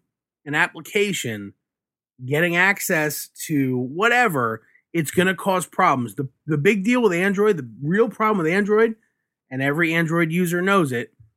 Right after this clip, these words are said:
is force closes and reboots and all the junk that goes along with having your phone junked up with sorta unapproved apps, third-party apps. Anybody writes an app.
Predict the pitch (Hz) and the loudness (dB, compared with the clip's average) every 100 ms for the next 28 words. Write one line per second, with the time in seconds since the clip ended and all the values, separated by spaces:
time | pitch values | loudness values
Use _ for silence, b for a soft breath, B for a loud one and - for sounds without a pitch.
0 | _ _ 131 - - 165 185 185 - 180 | _ _ -18 -18 -4 0 2 0 -2 0
1 | 165 151 151 151 143 143 117 113 135 185 | 2 2 0 0 -2 -6 -10 -4 2 4
2 | 143 156 147 139 - - - _ _ _ | 4 4 4 2 -4 -10 -12 _ _ _
3 | _ _ 123 117 117 - 151 190 240 214 | _ _ -10 -6 -6 -6 0 2 2 0
4 | 135 180 190 - 139 156 165 160 151 151 | 2 2 2 -2 -4 0 0 0 0 0
5 | 147 131 - 147 156 156 156 - 147 143 | 0 -4 -2 0 0 0 -2 -2 0 0
6 | 127 139 170 - 139 135 _ _ _ 123 | 0 0 -2 -2 0 -2 _ _ _ -2
7 | 131 135 - - _ _ _ _ _ _ | 0 0 -4 -16 _ _ _ _ _ _
8 | _ _ _ _ - 170 156 143 139 151 | _ _ _ _ -4 2 4 2 2 2
9 | 170 170 - 170 160 160 151 - 160 156 | 2 2 -2 2 4 4 0 -2 0 2
10 | 110 - - 110 - 156 151 156 - 160 | 0 -6 -18 -20 -6 -2 0 -2 0 2
11 | 160 156 - 151 - - - _ _ _ | 2 -2 0 0 0 -6 -20 _ _ _
12 | _ _ - 113 107 165 190 190 165 175 | _ _ -20 -16 -6 0 2 2 2 2
13 | 170 156 170 151 160 170 160 - | 2 2 0 -2 -4 0 0 -2